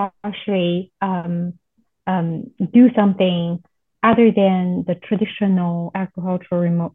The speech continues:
sensing or the traditional types of in-, information that we could get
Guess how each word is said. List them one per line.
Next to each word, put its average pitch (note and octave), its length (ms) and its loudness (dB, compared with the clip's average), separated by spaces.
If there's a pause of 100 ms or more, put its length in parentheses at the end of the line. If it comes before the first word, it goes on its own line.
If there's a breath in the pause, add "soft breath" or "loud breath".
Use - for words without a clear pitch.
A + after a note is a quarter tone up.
(140)
sensing E3+ 480 -4 (300 soft breath)
or G3 240 2
the F#3 100 -2
traditional F#3+ 1080 0 (200)
types A#3+ 260 -2 (140)
of G3 140 -4 (180)
in-, G3+ 180 0 (100)
information F3+ 1040 -4
that F#3 220 -8
we F3 240 -2
could E3+ 240 -4
get G3+ 220 -2